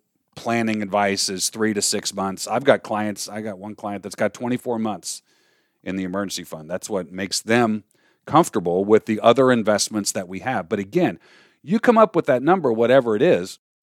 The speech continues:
and then if you can come to that agreement, and then you go and you look at, okay, now, which one of these, if there's more money left, which one of these properties does it make sense to pay off? And again,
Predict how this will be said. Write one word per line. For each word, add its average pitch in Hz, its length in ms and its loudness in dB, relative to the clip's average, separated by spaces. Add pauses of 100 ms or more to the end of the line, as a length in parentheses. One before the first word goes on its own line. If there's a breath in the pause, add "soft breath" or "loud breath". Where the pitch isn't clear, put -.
and 110 240 -2
then 139 600 2 (420)
if - 160 -8
you 107 60 -2
can 104 180 -6
come 202 260 2
to 147 100 4
that 90 160 -2
agreement, 82 460 -12 (500)
and 131 160 2
then 196 140 6
you 202 120 0
go 131 260 8
and 123 120 0
you 123 120 0
look 160 260 0
at, 101 220 0
okay, 127 260 0
now, 107 440 -8 (460)
which 139 320 0
one 151 200 2
of 123 80 2
these, 113 240 0
if 131 120 0
there's 113 220 0
more 135 220 4
money 139 260 4
left, 104 460 -2 (220)
which 135 340 2 (160)
one 135 200 0
of 117 100 0
these 107 160 -2
properties 92 580 -4
does 92 200 -4
it 87 120 -12 (100)
make 92 240 -14
sense - 380 -6
to 78 300 -20 (340)
pay 95 180 -4
off? - 460 -10 (360)
And 92 120 -8
again, 90 320 -8